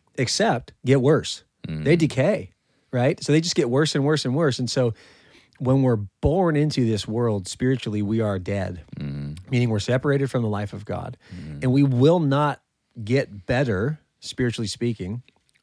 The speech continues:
Speaker 1: on our own. We need, we need the life of God flowing through our
Speaker 2: Mm-hmm.
Speaker 1: veins. And so we see that sort of relationship here as you
Speaker 2: Yeah.
Speaker 1: go from bad to worse,
Speaker 2: Yeah.
Speaker 1: not from bad to better without God.
Speaker 2: Yeah, and then Scripture all throughout it, it, it always contrasts light and darkness.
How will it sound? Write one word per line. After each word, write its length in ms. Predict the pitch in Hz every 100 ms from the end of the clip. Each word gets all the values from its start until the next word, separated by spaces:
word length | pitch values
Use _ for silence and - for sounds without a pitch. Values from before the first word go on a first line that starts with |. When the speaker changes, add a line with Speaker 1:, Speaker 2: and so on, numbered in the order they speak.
| _ _ _ -
Speaker 1:
on 140 | 123
our 100 | 127
own. 160 | 196 117 - _ _
We 100 | 113
need, 200 | 110 120
we 120 | 123 113
need 180 | 127
the 60 | 117
life 260 | 110 107 98
of 80 |
God 220 | 98 110 98
flowing 240 | 110 104
through 100 | 101
our 60 | 92
Speaker 2:
Mm-hmm. 40 |
Speaker 1:
veins. 220 | 113 113 113
And 80 |
so 120 | 104 110
we 100 | 107
see 260 | - 131
that 280 | 127 110 - - - -
sort 240 | - 123
of 220 | 110 101
relationship 720 | 113 98 101 127 123 - 95
here 140 | - 95
as 80 | 95
you 60 |
Speaker 2:
Yeah. 60 | 104
Speaker 1:
go 140 | 123
from 220 | 120 120
bad 300 | 95 98 113
to 80 | -
worse, 440 | 90 104 92 85 - -
Speaker 2:
Yeah. 120 | 127
Speaker 1:
not 200 | 113 117
from 300 | 113 123 107
bad 340 | 101 104 107 104
to 80 | 104
better 360 | 95 95 87 87 _ -
without 320 | 110 110 95
God. 240 | 90 87 - _
Speaker 2:
Yeah, 300 | 87 85 82 82 -
and 220 | 101 101
then 200 | 95 92
Scripture 440 | - 117 131 98
all 200 | 85 85
throughout 420 | 82 87 80 92 80
it, 100 | 78
it, 200 | 78 -
it 120 | - 82
always 420 | 90 95 87 78
contrasts 720 | - 87 87 80 78 73 73
light 300 | 73 73 73
and 120 | 65 69
darkness. 540 | 67 50 - - -